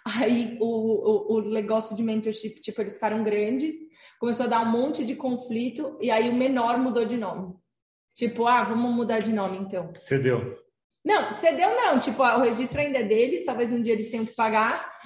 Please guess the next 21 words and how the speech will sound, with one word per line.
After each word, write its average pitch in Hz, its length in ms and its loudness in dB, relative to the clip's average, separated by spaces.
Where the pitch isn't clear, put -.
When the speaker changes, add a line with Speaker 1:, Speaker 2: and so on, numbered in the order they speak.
Speaker 2:
Uhum. 131 80 -2
Speaker 1:
mas 240 240 4
eles 262 240 4
anunciam, 262 480 0
o 294 280 4
mentorship 262 920 2
lá, 226 180 4
a 240 40 2
rede 220 200 0
de 220 80 -8
mentorship 226 460 -4
anunciou 240 340 -2
que 226 100 -6
ia 233 40 -2
mudar 226 240 -2
de 214 180 -6
nome. 175 320 -4
Speaker 2:
Interessante. - 560 -10
Bom, 165 280 4
vamos 175 360 2
lá. 101 360 -2